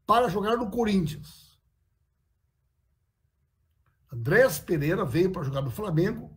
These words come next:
e o William veio para jogar no Corinthians. Os dois estavam jogando no Reino Unido.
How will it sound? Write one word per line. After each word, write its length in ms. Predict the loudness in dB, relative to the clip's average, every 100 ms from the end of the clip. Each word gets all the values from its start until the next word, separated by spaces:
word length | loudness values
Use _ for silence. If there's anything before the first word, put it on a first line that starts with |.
| -8
e 100 | -4
o 120 | -2
William 440 | 0 0 -2 -6 -8 _
veio 220 | -2 -2 -2
para 100 | -6
jogar 180 | -4
no 120 | -4 -4
Corinthians. 600 | -2 0 0 -4 -12 -20 _ _ _ _
Os 160 | -6 0
dois 200 | 2 2
estavam 260 | 0 -4 -2
jogando 380 | -2 0 -2
no 100 | -2
Reino 320 | 0 0 -2 -2
Unido. 340 | 0 0